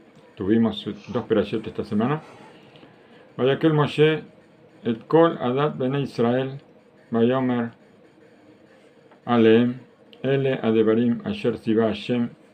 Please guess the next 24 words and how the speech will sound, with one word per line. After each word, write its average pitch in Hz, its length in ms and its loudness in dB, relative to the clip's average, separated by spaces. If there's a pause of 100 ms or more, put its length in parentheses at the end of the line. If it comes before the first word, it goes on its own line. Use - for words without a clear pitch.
(120)
la'asot 104 640 -2 (380)
otam". 98 520 -2 (2750)
Reunió 151 400 4
Moshe 156 540 2 (320)
a 120 160 -2
toda 131 260 4
la 127 140 -2
congregación 113 600 2
de 117 60 0
los 110 200 0
hijos 113 200 -2
de 98 60 0
Israel 110 480 -2 (320)
y 113 120 0
les 113 180 2
dijo 120 340 -2
a 110 60 2
ellos: 90 520 -6 (600)
"Estas 147 240 0
son 151 140 2
las 127 120 -2
cosas 143 540 -4 (1000)
que 123 360 2 (480)
Hashem 123 460 0